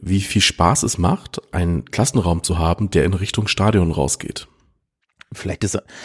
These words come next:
Speaker 2: ist da auch mal, nee, Fußballspiele sind da nicht, ne? Also
Speaker 1: Ähm, da ist,
Speaker 2: nicht
Speaker 1: da,
Speaker 2: zur
Speaker 1: das ist halt
Speaker 2: Schulzeit.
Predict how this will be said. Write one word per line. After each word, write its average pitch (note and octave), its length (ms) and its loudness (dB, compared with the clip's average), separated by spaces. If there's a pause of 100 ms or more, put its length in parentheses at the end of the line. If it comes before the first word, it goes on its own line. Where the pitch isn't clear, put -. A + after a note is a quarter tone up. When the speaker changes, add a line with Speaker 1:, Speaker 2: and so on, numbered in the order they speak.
(160)
Speaker 2:
ist - 160 2
da - 60 2
auch G#2 80 0
mal, G#2+ 160 4
nee, G#2 260 4
Fußballspiele A2 560 0
sind G2 180 2
da D#2+ 80 2
nicht, D#2+ 220 -2
ne? F#2 240 -2 (480)
Also E2 160 -4
Speaker 1:
Ähm, A2 300 4
da F#2+ 100 2
ist, - 160 0
Speaker 2:
nicht A#2+ 240 2
Speaker 1:
da, C3+ 60 6
Speaker 2:
zur C#3 140 2
Speaker 1:
das A#2 100 2
ist C3 80 0
halt F2+ 160 4
Speaker 2:
Schulzeit. - 80 -16